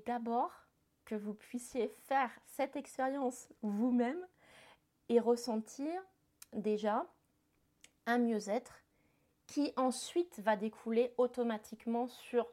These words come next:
tout un tas de choses vers les autres en fait. Et c'est, c'est un automatisme, c'est obligatoire que ça passe d'abord par soi avant que ça soit mis en place, euh, vers les autres. Donc voilà,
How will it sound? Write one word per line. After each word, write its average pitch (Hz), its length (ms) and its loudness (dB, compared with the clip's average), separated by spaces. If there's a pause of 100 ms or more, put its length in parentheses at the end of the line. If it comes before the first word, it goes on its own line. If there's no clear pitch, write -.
(120)
tout 359 220 -4
un 226 140 -2
tas 226 140 -2
de 196 100 -8
choses 240 460 0
vers 214 340 0
les 190 180 -6
autres - 220 -12
en 226 80 -14
fait. - 180 -14 (120)
Et 185 240 -6
c'est, - 200 -12 (220)
c'est 214 260 -6
un 202 140 0
automatisme, 240 560 0
c'est 190 240 -8 (320)
obligatoire 247 600 2
que 226 100 -12
ça 190 140 -8
passe 185 180 -6
d'abord 226 320 2
par 214 180 -4
soi - 300 0
avant 233 460 0 (340)
que 220 140 -4
ça 208 160 -2
soit 214 160 -2
mis 233 160 4
en 202 100 -2
place, 226 400 -4
euh, 180 160 -4
vers 190 240 -4
les 175 180 -6
autres. - 300 -16 (720)
Donc 277 360 4
voilà, 208 340 4